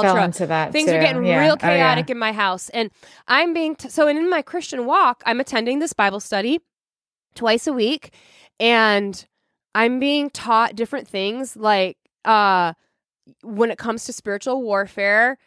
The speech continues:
Speaker 1: 'cause I was having anger problems still. I was having suicidations. I had some crazy suicide ideations that year. And I was like, "What is going on?" I thought I was filled with the Holy Spirit.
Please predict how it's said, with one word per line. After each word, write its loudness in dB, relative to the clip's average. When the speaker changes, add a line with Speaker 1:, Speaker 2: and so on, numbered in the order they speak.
Speaker 1:
'cause -4
I 6
was 2
having -2
anger -4
problems -4
still. -10
I 0
was -2
having 0
suicidations. -2
I 4
had 2
some -4
crazy 0
suicide -2
ideations -2
that -2
year. -6
And 0
I 4
was -2
like, 0
"What -2
is -8
going -2
on?" 0
I 2
thought 2
I 2
was -6
filled -4
with -16
the -12
Holy -4
Spirit. -4